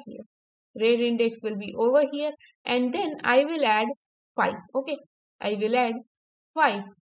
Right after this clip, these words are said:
over here. Okay, suppose that it is an integer queue. Okay, so I will add five. Front will still be at minus one. Okay, now, uh, I will, when I add one more, okay, if I add one more element, if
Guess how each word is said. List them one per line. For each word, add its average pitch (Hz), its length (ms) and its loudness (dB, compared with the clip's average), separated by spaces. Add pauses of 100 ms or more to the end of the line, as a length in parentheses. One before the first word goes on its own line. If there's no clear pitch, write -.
(100)
over 214 180 -4
here. 233 260 -6
Okay, 262 220 0
suppose 233 400 0
that 208 180 -6
it 214 140 -8
is 202 160 -6
an 202 140 -4
integer 247 600 0 (120)
queue. 277 160 -6 (420)
Okay, 240 340 0 (300)
so 240 160 4
I 226 240 2
will 220 180 0
add 247 160 0 (160)
five. 208 160 0 (100)
Front 370 320 2
will 359 180 -2
still 311 440 -4
be 240 240 0
at 254 180 2 (120)
minus 202 440 -8
one. 208 280 -12
Okay, 262 240 -4 (480)
now, 320 420 0 (320)
uh, 277 720 4
I 294 200 2 (120)
will, 370 300 -4
when 262 180 2
I 254 280 0 (120)
add 240 340 0
one 233 300 0
more, 311 160 -2 (200)
okay, 240 360 0
if 220 160 -12
I 226 160 0
add 220 240 -2
one 247 220 0
more 320 260 -2
element, 214 480 -2 (880)
if 220 160 -6